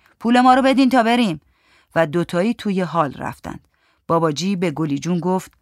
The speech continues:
"ببین چه مکافاتی درست کردی ها." گلی جون هم گفت: "من یا تو؟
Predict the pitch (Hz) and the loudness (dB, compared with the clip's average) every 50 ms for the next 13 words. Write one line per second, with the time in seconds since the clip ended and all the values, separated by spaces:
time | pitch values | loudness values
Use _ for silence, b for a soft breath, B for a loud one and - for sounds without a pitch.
0 | b b b b b b b b b b b b b b 165 185 208 226 233 214 | b b b b b b b b b b b b b b 0 2 2 2 2 2
1 | - 226 214 208 208 202 196 - 196 185 180 - 190 185 170 - 175 165 185 175 | 2 2 4 4 4 4 4 4 4 4 4 4 0 -2 -2 -2 -2 0 0 0
2 | 175 170 - - 175 165 165 147 143 160 165 160 160 160 160 156 156 _ _ _ | 0 -2 -2 0 0 0 0 0 -2 -2 -2 0 0 -2 -2 -4 -8 _ _ _
3 | _ _ _ _ _ _ _ - 175 165 156 156 147 151 170 170 160 160 175 165 | _ _ _ _ _ _ _ -2 -2 0 0 0 0 0 0 0 2 0 0 0
4 | 156 139 160 175 196 - - B B B B B B 311 381 427 440 403 427 349 | -2 -2 -4 -4 -4 -6 -10 B B B B B B 4 4 6 6 6 6 6
5 | - - 349 381 415 403 330 | 6 6 6 6 6 6 4